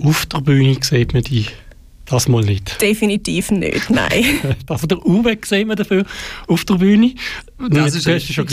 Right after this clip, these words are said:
Speaker 1: gesagt, genau, mit der eigentlichen
Speaker 3: Ich
Speaker 1: Hauptrolle.
Speaker 3: bin wiederum in dieser Rolle von Alexander D'Agostino und ich bin sehr gespannt drauf,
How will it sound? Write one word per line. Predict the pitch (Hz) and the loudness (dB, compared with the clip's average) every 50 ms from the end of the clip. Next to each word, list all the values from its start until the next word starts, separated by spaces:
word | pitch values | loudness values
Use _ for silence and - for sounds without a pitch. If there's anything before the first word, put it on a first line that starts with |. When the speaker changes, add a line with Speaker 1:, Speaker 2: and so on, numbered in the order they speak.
| 127 135 156 | 0 0 0
Speaker 1:
gesagt, | 214 214 - | -2 -4 -4
genau, | - 143 135 143 170 | -4 -2 -2 0 0
mit | 175 143 - | 0 0 -2
der | - 113 104 - - - - - - - - - - | -2 -6 -6 -8 -12 -16 -18 -20 -20 -20 -18 -8 -2
eigentlichen | 135 139 131 127 127 131 | 0 2 2 2 2 2
Speaker 3:
Ich | 120 107 | 2 2
Speaker 1:
Hauptrolle. | 117 117 127 123 - - - 147 143 147 151 151 151 160 185 190 202 | 2 0 0 -2 -4 -2 0 0 2 2 2 2 2 2 2 2 2
Speaker 3:
bin | 226 120 120 131 | 0 0 0 0
wiederum | 156 160 185 175 143 147 151 160 160 156 | 0 2 2 0 0 0 0 0 0 0
in | 139 139 | 0 -2
dieser | 131 135 127 127 127 123 | 0 0 0 0 2 2
Rolle | 117 120 120 120 131 131 123 | 2 2 2 4 2 2 2
von | 123 131 107 | 0 0 0
Alexander | 104 110 120 113 - - 120 113 117 117 117 | 0 0 0 -2 -2 -2 0 0 2 0 0
D'Agostino | 113 113 113 107 113 120 117 - - 131 139 175 196 196 185 175 | 0 0 0 0 0 -2 -2 0 0 2 4 4 4 4 2 0
und | 147 135 123 | -2 -2 -4
ich | - - | -6 -4
bin | - 123 117 110 | -2 2 2 2
sehr | 104 101 117 117 135 156 | 4 4 2 2 0 0
gespannt | - - - - 117 117 131 147 143 139 | -2 -4 -4 -2 -2 0 0 -2 -2 0
drauf, | 139 143 143 143 139 131 - - - | 0 2 4 4 2 0 -2 -8 -12